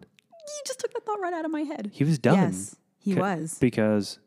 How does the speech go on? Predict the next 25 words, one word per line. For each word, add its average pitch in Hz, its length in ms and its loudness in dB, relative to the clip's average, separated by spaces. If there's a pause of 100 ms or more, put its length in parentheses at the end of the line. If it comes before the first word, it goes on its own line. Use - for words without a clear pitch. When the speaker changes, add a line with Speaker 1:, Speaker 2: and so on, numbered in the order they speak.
(120)
Speaker 2:
no 107 80 -6
matter 110 240 2
how 113 180 2
many 135 200 2
steroids 131 480 6
you 107 80 4
stay 120 260 4
on 101 300 2
to - 100 -20
stay - 240 0
that 113 220 2
big 120 320 2 (280)
at 107 180 -8 (180)
fifty 127 320 4
plus, - 580 0 (800)
you 113 240 6
can't. 110 580 0 (160)
Speaker 1:
But 208 180 -4
y-, 208 160 -4
I 196 140 2
also 190 420 0
cannot 180 540 -2 (240)
picture 165 560 -6 (1000)
anyone 180 560 4
else 180 580 -2